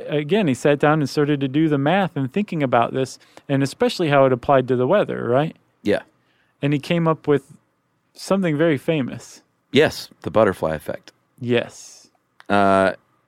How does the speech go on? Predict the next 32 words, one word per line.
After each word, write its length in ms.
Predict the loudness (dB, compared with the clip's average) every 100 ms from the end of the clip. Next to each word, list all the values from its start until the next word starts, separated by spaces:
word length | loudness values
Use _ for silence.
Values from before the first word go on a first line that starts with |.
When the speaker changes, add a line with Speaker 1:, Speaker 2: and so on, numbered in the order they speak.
| _ _ _ _ _
Speaker 2:
A, 420 | 2 2 0 -2 -8 -16 _ _ _ _
this 260 | -4 -4 -2
thing 160 | -2 0
kinda 200 | 0 2
looked 220 | 0 0
like 180 | -2 0
butterfly 360 | 0 2 0 0
wings 240 | -4 -6
a 40 | -6
little 140 | -4
bit. 240 | -2 -2 -4
Speaker 1:
Yeah. 260 | -6 -6 -6 -14 _ -20 -20 _ -4
Speaker 2:
Uh, 200 | 0 2
and 180 | 0 0
B, 460 | 0 2 2 -2 -6
when 240 | -2 -2
he 180 | 0 0
went 240 | 0 0 -2
to 200 | -2 -2
present 480 | -2 -2 0 -2 0
his 180 | -4 -2
findings, 720 | 0 2 2 0 -2 -6 -12 _ _ _ _ _ _ _ _ _ _ _
he, 220 | -2 -2
he 120 | 0
basically 400 | 0 0 2 2
had 140 | 4 2
the 80 | 4
notion, 400 | 4 2 0 0
he's 200 | 0 0
like, 140 | -2
"I'm 100 | -2
gonna 260 | -2 -4